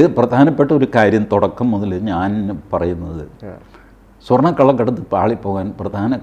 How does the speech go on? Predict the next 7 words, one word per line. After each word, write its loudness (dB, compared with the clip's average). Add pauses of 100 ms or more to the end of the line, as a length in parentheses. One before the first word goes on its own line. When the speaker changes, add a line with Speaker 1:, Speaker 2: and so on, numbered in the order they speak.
Speaker 1:
കാരണം -8 (160)
കസ്റ്റംസുകാരാണ്. -4 (1500)
ഈ 0 (120)
കസ്റ്റംസുകാരുടെ 0
ഒത്താശയോടെയാണല്ലോ -2
സ്വർണ്ണക്കടത്ത് -8
അവിടെ -6